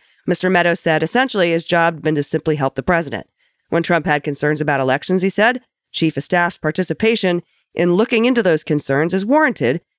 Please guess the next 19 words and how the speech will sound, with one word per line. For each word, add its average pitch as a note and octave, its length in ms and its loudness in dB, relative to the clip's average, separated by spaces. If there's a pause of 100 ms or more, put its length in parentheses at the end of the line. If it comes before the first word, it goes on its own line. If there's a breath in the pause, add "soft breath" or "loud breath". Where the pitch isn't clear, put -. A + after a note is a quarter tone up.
(160)
because G3 240 0
doing G#3+ 380 2
so C3+ 300 0
may D3+ 180 2
have E3 160 0
eventually D#3+ 400 0
resulted D3+ 440 -2
in D#3 140 0
policy A3+ 600 0
changes C#3+ 580 -2 (500)
concerning A#3 520 -2
election G#3+ 440 -2
integrity. B2+ 600 -4 (460)
But G3 160 -4
states - 560 -4
administer E3 600 0
their D#3+ 300 -2
own C#3+ 380 0
elections. - 760 -6